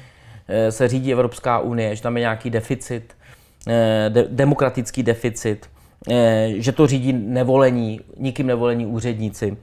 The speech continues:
tak je to dezinformace, je to typické pro dezinformaci. Negativní postoj k Ukrajině. To je jako jedna věc je,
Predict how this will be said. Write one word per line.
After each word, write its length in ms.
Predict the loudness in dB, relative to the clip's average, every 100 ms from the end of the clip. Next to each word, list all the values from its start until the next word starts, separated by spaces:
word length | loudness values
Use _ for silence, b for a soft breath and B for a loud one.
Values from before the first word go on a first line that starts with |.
| B B B B B -20 -20 -20 -4
tak 380 | -2 -2 -6 -8 0
je 120 | 2
to 140 | 4
dezinformace, 800 | 2 2 2 2 2 2 0 -2
je 80 | 0
to 120 | 0
typické 580 | 2 2 0 0 0 0
pro 140 | 0
dezinformaci. 800 | -2 0 0 0 0 -2 -8 -8 -2
Negativní 520 | 0 2 2 2 2
postoj 380 | 2 2 2 2
k 100 | 0
Ukrajině. 560 | -2 0 -2 -4 -10 -16 _ _ _ _ _ _ _ _ _ _ _ _ -8
To 40 |
je 40 | -6
jako 180 | 0 2
jedna 200 | 2 2
věc 240 | 0 2
je, 280 | 2 2